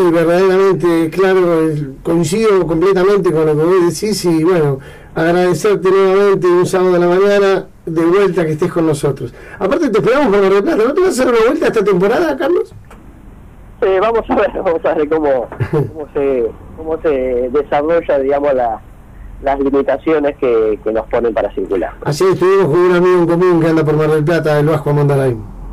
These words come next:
Speaker 2: Ah, bueno, un, un gran saludo.
Speaker 1: Así será. Seguramente que nos cruzaremos el día de hoy, si es que anda, si va a la playa un ratito, y le mandaré tu saludo. Muchas gracias, Carlos, por atendernos.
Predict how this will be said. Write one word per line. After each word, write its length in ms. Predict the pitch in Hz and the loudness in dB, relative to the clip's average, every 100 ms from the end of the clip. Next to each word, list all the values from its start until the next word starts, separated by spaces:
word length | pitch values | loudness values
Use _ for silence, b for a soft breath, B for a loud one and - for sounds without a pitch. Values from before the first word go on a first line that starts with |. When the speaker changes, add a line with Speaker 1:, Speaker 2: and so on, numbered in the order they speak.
| - - - - - - - - | -16 -16 -18 -18 -18 -18 -10 -4
Speaker 2:
Ah, 200 | 127 127 | 0 0
bueno, 260 | 117 113 107 | 0 -2 -2
un, 200 | 139 143 | -2 -2
un 260 | 165 170 | 0 2
gran 200 | 156 147 135 | 2 0 -2
saludo. 280 | 113 101 73 B B B | -4 -6 -8 B B B
Speaker 1:
Así 440 | 175 175 196 165 | -2 0 0 0
será. 340 | 151 156 160 - B B | 0 -2 -2 -4 B B
Seguramente 480 | 143 185 196 196 180 | -2 2 2 2 2
que 80 | 170 | 2
nos 100 | 151 | 0
cruzaremos 480 | 170 170 190 185 175 | 0 2 2 4 4
el 80 | 175 | 4
día 120 | 190 | 4
de 60 | 196 | 4
hoy, 120 | 208 | 2
si 140 | - | 0
es 100 | 190 | 0
que 100 | 190 | 0
anda, 400 | 214 220 214 196 | 2 2 2 0
si 140 | 165 165 | 0 -2
va 80 | 185 | 0
a 20 | |
la 80 | 165 | 0
playa 220 | 202 180 | 0 2
un 80 | 185 | 2
ratito, 500 | 185 196 220 247 - B B B B | 0 -2 0 0 -2 B B B B
y 200 | 185 180 | 0 2
le 100 | 165 | 2
mandaré 340 | 170 170 170 175 | 2 2 2 0
tu 60 | 151 | -2
saludo. 320 | 160 156 156 | -2 0 0
Muchas 240 | 185 185 | 2 2
gracias, 340 | 196 190 147 160 | 2 2 0 0
Carlos, 240 | 202 196 | 2 2
por 100 | 175 | 2
atendernos. 720 | 170 175 170 156 143 120 - | 0 0 2 2 0 -2 -10